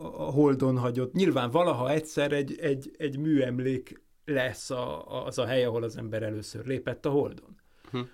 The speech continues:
Speaker 1: Ugye most volt ez a film a Neil Armstrong életéről néhány éve, az volt a cím, hogy Az első ember. Abban például van egy ilyen történet, hogy a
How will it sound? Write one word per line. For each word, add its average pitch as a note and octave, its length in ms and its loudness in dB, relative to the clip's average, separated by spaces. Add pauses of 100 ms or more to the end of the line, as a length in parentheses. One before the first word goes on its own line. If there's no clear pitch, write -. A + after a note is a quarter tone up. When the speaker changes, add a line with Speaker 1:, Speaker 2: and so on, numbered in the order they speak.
(100)
Speaker 1:
Ugye E3 220 4
most F#3 200 0
volt F#3+ 220 0
ez D#3 120 2
a D3+ 60 2
film E3 300 0
a C3+ 60 0
Neil C#3 240 2
Armstrong A#2+ 500 -6
életéről A#2 600 -4
néhány - 440 -10
éve, C3 260 -2
az B2+ 140 -2
volt A#2+ 140 -6
a - 40 -12
cím, C3+ 180 -2
hogy A#2+ 140 -2
Az A#2 140 0
első A2+ 460 -2
ember. - 460 -12 (320)
Abban D3 420 -2 (320)
például E3 380 4
van E3+ 160 2
egy B2 200 -2
ilyen A#2+ 220 -2
történet, C#3 680 -4
hogy C3+ 140 -6
a C#3 100 -4